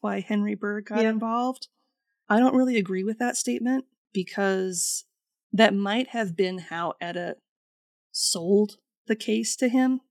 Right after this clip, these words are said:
Speaker 2: Right.
Speaker 1: In
Speaker 2: But
Speaker 1: a
Speaker 2: that's
Speaker 1: sense.
Speaker 2: not, that's not how he ch-, that's
Speaker 1: He didn't
Speaker 2: not how
Speaker 1: treat
Speaker 2: he
Speaker 1: it that way, though.
Speaker 2: No.
Speaker 1: He didn't be like, "Oh, yeah, she's an animal that falls under our jurisdiction, and we need to take care of her."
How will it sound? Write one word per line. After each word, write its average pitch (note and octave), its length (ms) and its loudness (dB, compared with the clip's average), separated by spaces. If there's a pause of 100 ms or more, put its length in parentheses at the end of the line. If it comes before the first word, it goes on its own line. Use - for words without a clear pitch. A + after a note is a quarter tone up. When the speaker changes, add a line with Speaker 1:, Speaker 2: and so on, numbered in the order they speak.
(360)
Speaker 2:
Right. G#3+ 460 -2
Speaker 1:
In A#3+ 100 6
Speaker 2:
But A#3 60 6
Speaker 1:
a A3 40 4
Speaker 2:
that's A#3+ 240 4
Speaker 1:
sense. G#3+ 120 2
Speaker 2:
not, G3+ 360 -2
that's G#3 280 -2
not F#3+ 240 -4
how F3+ 220 -10
he E3+ 520 -10
ch-, - 200 -4 (760)
that's G#3 120 0
Speaker 1:
He C4 40 6
didn't B3 180 6
Speaker 2:
not - 80 0
how - 120 2
Speaker 1:
treat C4+ 160 0
Speaker 2:
he G#3 60 4
Speaker 1:
it E3 100 -2
that D#3+ 180 -2
way, E3+ 180 -6
though. D3+ 260 -8
Speaker 2:
No. D#3+ 220 -6
Speaker 1:
He A3 160 0
didn't A3 340 0
be G#3 180 -4
like, F#3 340 -2 (340)
"Oh, B3+ 120 4
yeah, C4 200 4
she's G#3 260 -2
an G#3 180 0
animal F3+ 680 -2
that - 160 -6
falls F#3 340 -4
under F#3 380 -4
our F#3 160 -2
jurisdiction, F3 1080 -8
and F#3 120 -10
we F3 80 -10
need F3 140 -12
to F#3+ 60 -12
take - 260 -10
care E3 220 -12
of D3+ 80 -14
her." - 180 -18